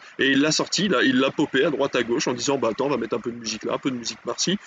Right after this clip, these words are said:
Et il y a deux, trois petites compositions pour un peu le côté dramatique à deux, trois moments dans le film. Mais c'est tout. C'est vraiment, c'est le, le film de la fainéantise au, au plus haut point, quoi. C'est, c'est fou. Et en même temps,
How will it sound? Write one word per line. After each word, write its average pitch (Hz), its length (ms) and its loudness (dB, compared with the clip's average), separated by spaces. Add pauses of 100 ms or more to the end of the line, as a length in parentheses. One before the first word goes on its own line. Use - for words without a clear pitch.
(180)
Et 123 60 0
il - 20 4
y 131 60 4
a 127 40 2
deux, 143 180 2
trois 156 200 0
petites 156 200 -6
compositions 131 600 0
pour 117 220 -2
un 113 60 0
peu 139 100 -2
le 135 60 -2
côté 127 260 -2
dramatique 113 480 0
à 113 100 2
deux, 117 140 -2
trois 120 160 -4
moments 117 240 -6
dans 110 80 -4
le 113 60 -4
film. - 140 -16 (360)
Mais 147 80 0
c'est 240 160 2
tout. 208 140 -2 (500)
C'est 135 300 2
vraiment, 147 380 2
c'est - 220 0
le, 139 280 2 (300)
le 120 100 2
film 262 420 2
de 135 80 2
la 127 120 2
fainéantise 185 580 2
au, 127 80 2 (160)
au - 80 0 (160)
plus 294 180 0
haut 220 120 4
point, 240 280 2
quoi. 113 200 0
C'est, 117 320 0
c'est - 180 0
fou. - 160 -6 (260)
Et 247 200 4
en 180 80 4
même 123 200 2
temps, - 220 0